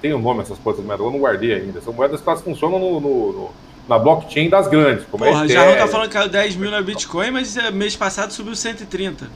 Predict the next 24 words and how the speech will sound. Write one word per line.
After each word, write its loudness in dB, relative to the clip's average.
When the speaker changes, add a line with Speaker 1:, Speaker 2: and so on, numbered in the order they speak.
Speaker 2:
Porra. -4
Speaker 1:
Deixa -2
eu 6
responder 4
aqui 0
antes, 2
porque -4
eu 0
já 2
perdi 2
o -4
foco. -2
Por -4
que -2
Speaker 2:
Hum. 0
Speaker 1:
do -4
Max 2
um -4
de -2
live? -2
Speaker 2:
Max -6
um -10
de -12
live. -10